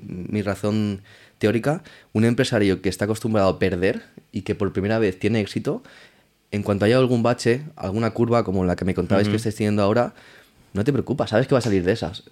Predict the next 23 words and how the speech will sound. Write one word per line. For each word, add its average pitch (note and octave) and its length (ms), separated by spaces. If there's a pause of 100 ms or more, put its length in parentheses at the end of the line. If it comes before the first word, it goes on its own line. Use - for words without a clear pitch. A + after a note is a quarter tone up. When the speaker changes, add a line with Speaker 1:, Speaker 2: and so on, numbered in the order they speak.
(120)
Speaker 1:
Pero G2 240 (100)
en, F#2+ 280
por F#2 120
el, F#2+ 140
en G2+ 120
el G2+ 40
otro G2+ 160
lado A#2+ 140
de A#2+ 60
la A#2 80
moneda, A#2 300
en G2+ 60
cuanto F#2+ 640
si G2 140
tienes, G#2+ 340
eh, - 200 (100)
haces G#2 220
un A2+ 80
emprendimiento, G#2 800
emprendes G2+ 260
por G#2 120
primera G2 260
vez G#2+ 220